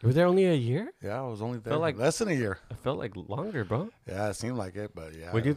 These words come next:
Speaker 1: you weren't the last hire, were you?
Speaker 2: No, there was a couple of people after that. K-, um,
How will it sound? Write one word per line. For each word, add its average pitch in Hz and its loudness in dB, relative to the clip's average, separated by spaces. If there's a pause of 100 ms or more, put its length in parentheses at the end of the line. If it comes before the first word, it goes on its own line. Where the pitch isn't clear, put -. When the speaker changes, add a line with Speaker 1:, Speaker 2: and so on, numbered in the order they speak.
(140)
Speaker 1:
you 131 -6
weren't 202 -4
the 123 -2
last 92 2
hire, 180 2
were 160 -6
you? 262 -12 (520)
Speaker 2:
No, 113 2
there 127 0
was 135 -2 (180)
a - -20
couple 123 -8
of 113 -10
people 107 -8
after - -12
that. 95 -14 (960)
K-, - -16
um, 101 0